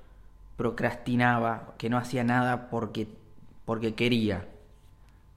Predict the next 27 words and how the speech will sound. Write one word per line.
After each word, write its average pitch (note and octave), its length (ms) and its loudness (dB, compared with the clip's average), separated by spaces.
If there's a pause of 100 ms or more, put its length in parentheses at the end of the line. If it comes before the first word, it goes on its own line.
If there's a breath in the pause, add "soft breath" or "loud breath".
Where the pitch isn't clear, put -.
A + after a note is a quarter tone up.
(720)
sino G#3+ 260 0
porque E3+ 200 0
mi E3 100 0
zona A3 200 0
de F3 60 -2
confort E3+ 340 -2
era C#3 200 2
esa. D3+ 280 0
Yo C3 120 -4
me D3 80 -2
sentía D3 340 -2
cómodo F#3+ 360 0
ahí D3+ 180 0
haciendo D3 400 -2
otra D3 380 -2
cosa, D3+ 420 -4
cualquier C#3+ 480 -4
cosa, F3 400 2
menos E3 340 0
sentarme E3+ 340 0
a E3+ 40 -2
estudiar. D3 560 0 (480 loud breath)
Hasta - 240 -10
que C#3 80 -2
me D#3 120 0
di G3 100 0
cuenta E3+ 800 0